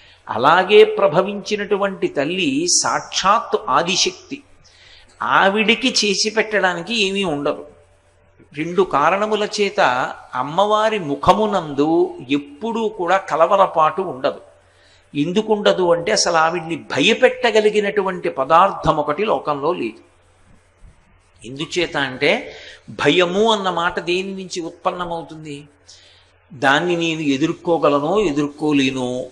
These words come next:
అంటే భయం. ఎవరికి ఏ కష్టం వచ్చినా ఎదుర్కోవడానికి కావలసినటువంటి సమస్త శక్తులను అనుగ్రహించగలిగినటువంటి ఆదిశక్తి స్వరూపిణి అయినటువంటి తల్లికి భయమన్న మాట ఎక్కడుంటుంది?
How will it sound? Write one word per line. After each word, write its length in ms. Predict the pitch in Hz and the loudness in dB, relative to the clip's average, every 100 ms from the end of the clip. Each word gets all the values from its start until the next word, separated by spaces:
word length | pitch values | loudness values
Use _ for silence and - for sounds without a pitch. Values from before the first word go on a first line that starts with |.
| 143 | -10
అంటే 200 | 147 139 | -2 -2
భయం. 340 | 131 131 131 - _ _ _ - _ _ _ _ - 117 | 0 -2 -4 -10 _ _ _ -20 _ _ _ _ -12 -4
ఎవరికి 500 | 127 156 190 202 226 | 4 6 6 4 0
ఏ 280 | 185 165 185 | 4 6 6
కష్టం 440 | 202 190 - 196 | 4 0 0 -2
వచ్చినా 460 | 196 - 196 190 185 | -2 -2 -2 -2 -2
ఎదుర్కోవడానికి 1040 | 170 156 180 180 185 180 175 175 170 175 | -2 0 0 0 2 4 4 2 -2 -2
కావలసినటువంటి 1160 | 170 165 165 170 151 170 160 160 156 151 151 | 0 2 0 -2 -2 -4 -4 -4 -4 -4 -2
సమస్త 580 | 143 143 135 165 - - | -2 -2 0 0 0 0
శక్తులను 760 | 170 - 156 - 185 196 208 214 | 0 0 -4 -8 -2 0 0 0
అనుగ్రహించగలిగినటువంటి 1600 | 147 165 143 170 165 190 - 196 196 185 196 190 196 196 185 196 120 | 0 0 4 4 4 0 0 0 0 0 -2 0 -2 -2 -4 -6 2
ఆదిశక్తి 680 | 131 147 196 214 214 226 | 4 6 4 4 2 0
స్వరూపిణి 600 | 214 - 208 220 214 220 220 | 0 4 4 4 2 0 0
అయినటువంటి 720 | 214 208 196 190 180 156 151 | 0 0 0 -2 -2 -6 -4
తల్లికి 840 | 147 156 185 180 147 117 139 233 - - - | -2 0 -2 0 0 0 -2 -4 -12 -20 -14
భయమన్న 540 | - 175 196 214 214 | 4 6 6 2 0
మాట 280 | 202 185 185 | -2 -2 -2
ఎక్కడుంటుంది? 840 | 196 - 208 208 214 208 220 208 | -4 -4 -6 -4 -6 -4 -8 -10